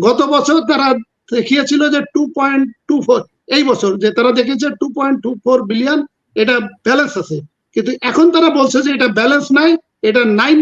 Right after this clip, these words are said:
পয়েন্ট টু সিক্স বিলিয়ন ডলার মাইনাস। তার মানে আপনার অ্যাকাউন্টটা ক্রেডিটে আছে। এই যে আমরা যে বিদেশি যে,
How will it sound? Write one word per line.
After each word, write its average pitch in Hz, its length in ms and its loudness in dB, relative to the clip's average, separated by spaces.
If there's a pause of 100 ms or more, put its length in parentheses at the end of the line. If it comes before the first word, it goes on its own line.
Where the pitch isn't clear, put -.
(100)
পয়েন্ট 277 260 2 (240)
টু 269 100 0 (240)
সিক্স 269 180 -4 (120)
বিলিয়ন 240 280 0 (100)
ডলার 233 240 0 (540)
মাইনাস। 247 380 -2 (380)
তার 226 180 0
মানে 285 140 4 (120)
আপনার 262 240 0
অ্যাকাউন্টটা 269 420 0 (460)
ক্রেডিটে 254 460 0
আছে। 143 160 -12 (500)
এই 240 200 2
যে 320 60 4 (100)
আমরা 277 160 0 (100)
যে 302 80 0 (340)
বিদেশি 254 420 2 (120)
যে, 262 80 0